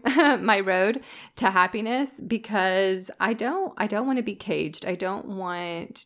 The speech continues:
to, I wanna be untamed. You know, I wanna live my best life. So I wanna invite everyone out there who's listening, if you want to join me and go through the course,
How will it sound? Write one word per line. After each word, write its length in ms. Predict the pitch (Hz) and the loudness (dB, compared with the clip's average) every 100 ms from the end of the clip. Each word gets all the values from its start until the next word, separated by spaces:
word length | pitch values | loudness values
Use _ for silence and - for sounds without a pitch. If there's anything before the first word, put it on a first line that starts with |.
| - | -12
to, 260 | 202 165 175 _ _ | -8 -8 -12 _ _
I 140 | 170 185 | 0 2
wanna 220 | 220 208 | 2 0
be 160 | 202 180 | 0 -2
untamed. 880 | - 175 170 175 151 139 147 - - 302 _ | 0 -4 -4 -4 -4 -6 -8 -12 -16 -20 _
You 60 | 170 | -4
know, 120 | 160 | 0
I 180 | 170 175 | 0 0
wanna 240 | 175 175 | -2 -4
live 260 | 165 156 156 | -2 -2 -4
my 140 | 147 | -4
best 280 | 147 151 - | -2 -4 -2
life. 220 | 147 - | -4 -2
So 240 | - 160 - | 2 2 4
I 100 | 214 | 4
wanna 140 | 240 240 | 4 2
invite 280 | 226 202 | 4 2
everyone 580 | - 180 208 285 247 233 | 4 4 2 0 0 2
out 260 | - 185 - | 2 0 0
there 260 | 165 160 | 2 2
who's 220 | 185 202 - | 2 -2 -4
listening, 520 | 170 180 165 156 160 - - 226 | -4 -4 -6 -6 -8 -16 -20 -8
if 140 | 175 190 | -8 -4
you 140 | 180 | -4
want 280 | 180 175 220 | 0 -2 -2
to 120 | 262 | -8
join 420 | 226 233 226 226 | -6 -4 -4 -4
me 500 | 214 196 190 208 262 - - - - | -6 -8 -8 -8 -8 -14 -20 -20 -8
and 160 | 180 | -4
go 140 | 180 165 | 0 0
through 160 | 202 | 0
the 100 | 202 | -2
course, 840 | 269 - 240 202 202 277 - - - | -2 -4 -4 -2 -2 -4 -8 -16 -18